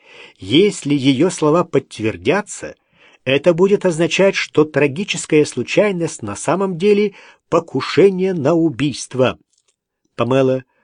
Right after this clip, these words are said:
бросилась надевать пальто. Через четверть часа она уже сидела рядом с Джастином Уэллсом в комнате ожидания, примыкающей к блоку интенсивной терапии больницы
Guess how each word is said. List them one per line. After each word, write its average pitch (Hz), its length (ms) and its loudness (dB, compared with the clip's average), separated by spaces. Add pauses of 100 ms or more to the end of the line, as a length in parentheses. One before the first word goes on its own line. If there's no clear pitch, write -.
(160)
бросилась 120 680 -2
надевать 113 400 -2
пальто. 110 420 -4 (680)
Через 120 280 -4
четверть 131 720 -2 (100)
часа 131 540 -4 (520)
она 135 240 0
уже 123 160 -4
сидела 131 380 0
рядом 131 360 0
с 95 100 -8
Джастином 131 800 -4
Уэллсом 131 520 0
в - 100 -18
комнате 131 400 -2
ожидания, 131 640 -4 (320)
примыкающей 131 840 0
к 101 120 -4
блоку 127 560 0
интенсивной 127 760 -2
терапии 135 600 0
больницы 120 720 -2